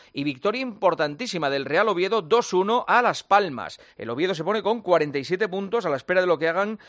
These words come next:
eh, el Albacete, el Numancia o el, eh, no, el Lugo ya ha jugado. Albacete y Numancia, sobre todo, que están ahí con cuarenta y cinco y con cuarenta y cuatro.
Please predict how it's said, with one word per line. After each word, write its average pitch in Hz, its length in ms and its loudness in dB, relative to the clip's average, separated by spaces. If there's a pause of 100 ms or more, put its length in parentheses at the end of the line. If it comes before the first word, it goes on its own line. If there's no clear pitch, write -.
(160)
eh, 120 360 -4
el 123 120 -4
Albacete, 190 880 -2
el 135 180 -6
Numancia 196 680 0
o 175 120 2
el, 165 420 -2
eh, 131 200 -2
no, 160 120 -4
el 151 60 -4
Lugo 175 180 -2
ya 170 80 4
ha - 20 0
jugado. 110 380 -4
Albacete 135 380 -2
y - 20 -6
Numancia, 117 320 -8
sobre 131 200 -4
todo, 101 220 -8
que 107 60 -14
están 143 180 -2
ahí 175 240 -4 (180)
con 160 200 0
cuarenta 143 260 -2
y 127 40 -10
cinco 175 180 -4
y 180 40 -12
con 202 180 -2
cuarenta 156 300 0
y 123 40 -6
cuatro. 120 440 -2